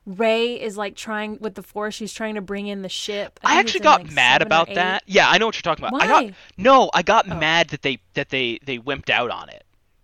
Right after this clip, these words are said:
Speaker 1: Oh, like, they didn't actually kill him?
Speaker 2: Yeah, 'cause they didn't come, I was like, "Oh, cool, great.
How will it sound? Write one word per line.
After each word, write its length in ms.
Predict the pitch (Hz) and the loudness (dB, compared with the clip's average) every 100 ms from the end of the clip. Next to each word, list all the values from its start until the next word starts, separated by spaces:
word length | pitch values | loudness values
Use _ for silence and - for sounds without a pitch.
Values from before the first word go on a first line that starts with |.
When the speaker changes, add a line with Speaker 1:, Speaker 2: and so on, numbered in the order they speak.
| _ _ _ _ _ _ _ _ - - - - - | _ _ _ _ _ _ _ _ -20 -20 -20 -20 -12
Speaker 1:
Oh, 160 | - 285 294 | -6 -4 -2
like, 200 | 269 220 | -2 -2
they 120 | 233 | -2
didn't 240 | 233 233 | -2 -4
actually 300 | 214 208 214 | -6 -10 -12
kill 240 | - 202 208 | -12 -10 -8
him? 260 | 226 254 - | -8 -10 -2
Speaker 2:
Yeah, 300 | 170 147 104 | 2 4 2
'cause 180 | - 147 | -4 -4
they 120 | 170 | -4
didn't 180 | 190 165 | -4 -6
come, 140 | 165 | -4
I 120 | 165 | -2
was 140 | 160 151 | -2 0
like, 300 | 160 143 - _ _ _ - | -2 -2 -8 _ _ _ -2
"Oh, 300 | - 262 - | 2 2 -2
cool, 400 | - 311 220 - - | -4 -4 -4 -8 0
great. 340 | 285 175 - | 2 0 -4